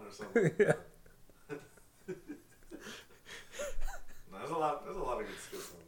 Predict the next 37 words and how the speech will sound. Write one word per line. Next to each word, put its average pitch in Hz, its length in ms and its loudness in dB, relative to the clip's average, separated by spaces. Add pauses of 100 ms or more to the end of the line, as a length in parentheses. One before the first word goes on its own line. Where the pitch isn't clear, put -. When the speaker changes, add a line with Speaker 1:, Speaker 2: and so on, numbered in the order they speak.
(260)
Speaker 1:
there. 110 80 6
Speaker 2:
Yeah, 98 200 6 (260)
it's 127 160 8
a 156 40 10
good 113 180 10
show. 98 260 4
And 127 120 10
each 165 160 12
episode's, 117 380 12
like, 87 140 4
twenty 98 280 2
minutes, 87 420 0 (160)
if 107 200 6
that. 95 380 6 (680)
Speaker 1:
I - 60 -4 (100)
hope 156 120 -2
he 113 80 -2 (180)
produces 92 400 -12
more 87 180 -12
episodes - 400 -14
of - 100 -14
Speaker 2:
I 117 60 6
Speaker 1:
that. 107 60 4
Speaker 2:
think 135 180 8
they're 143 140 12
working 117 260 12
on 107 100 6
season 104 340 4
two 104 220 2
now. 98 320 4 (1600)
Speaker 1:
That's, - 320 -18 (100)
it's - 100 -20
quite - 300 -2
good. - 120 -10 (120)
It's - 120 -18
good - 180 -6
comedy. - 420 -8